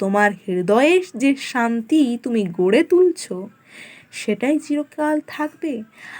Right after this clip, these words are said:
আর সেই শান্তি শুরু হয় আজ, এই মুহূর্তে, যখন তুমি জীবনকে অনুভব করো, দৌড়ের মাঝে এক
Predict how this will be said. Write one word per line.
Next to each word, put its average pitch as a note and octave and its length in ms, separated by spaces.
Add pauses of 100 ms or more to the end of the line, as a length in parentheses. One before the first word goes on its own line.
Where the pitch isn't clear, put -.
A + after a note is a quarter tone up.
(320)
আর A3+ 320
সেই C4+ 300 (160)
শান্তি B3 560 (560)
শুরু C#4 440 (100)
হয় D4 260 (360)
আজ, - 160 (640)
এই A3+ 180 (140)
মুহূর্তে, G3 520 (540)
যখন A3 260 (100)
তুমি A#3+ 220 (160)
জীবনকে A#3 480 (200)
অনুভব C#4 440 (100)
করো, F3+ 300 (360)
দৌড়ের G3+ 540
মাঝে F#3+ 360 (320)
এক D#4 80